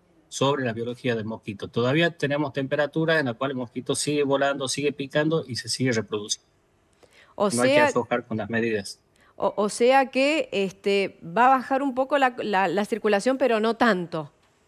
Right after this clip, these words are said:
Speaker 1: No tanto, no, no en este momento.
Speaker 2: ¿Y, y para cuándo más o menos se espera que, eh, el, el mosquito, este,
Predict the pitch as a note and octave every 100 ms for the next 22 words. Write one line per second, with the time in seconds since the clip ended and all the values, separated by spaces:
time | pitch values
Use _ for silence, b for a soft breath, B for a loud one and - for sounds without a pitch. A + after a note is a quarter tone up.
0 | _ _ _ _ - D3 D3 G#2+ - -
1 | _ - C#3 D#3 D#3+ D#3 E3+ E3 D#3 C#3+
2 | C3+ A2 - _ _ _ _ _ b b
3 | b A#3 - A3 A#3+ A#3+ A#3 F4 F4 C#4+
4 | C#4+ C4 C4 C4+ B3+ A3 G#3 - B3 B3+
5 | C4 B3+ A#3 A#3+ C4 B B - F#3+ F#3
6 | F#3 - F3 F3+ C#3+ E3+ F#3 F3 - A#3+
7 | - A#3 G#3+ - E3+ - F#3 F3 E3+